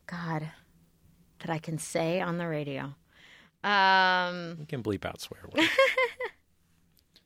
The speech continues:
Speaker 2: We can't get you unsued, but we can bleep
Speaker 1: We
Speaker 2: out
Speaker 1: get me
Speaker 2: swear words.
Speaker 1: unsued. Well, I just remember when we were shooting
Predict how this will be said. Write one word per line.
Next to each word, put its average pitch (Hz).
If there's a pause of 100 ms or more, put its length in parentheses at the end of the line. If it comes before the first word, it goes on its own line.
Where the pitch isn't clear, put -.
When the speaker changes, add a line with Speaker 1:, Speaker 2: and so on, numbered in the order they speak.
(480)
Speaker 2:
We 123
can't 147
get 131
you 110
unsued, 98
but -
we 92
can 104
bleep -
Speaker 1:
We 247
Speaker 2:
out 220
Speaker 1:
get 226
me 214
Speaker 2:
swear 202
words. -
Speaker 1:
unsued. 185 (760)
Well, 285
I 277
just 330
remember 240
when 208
we 202
were 196
shooting 208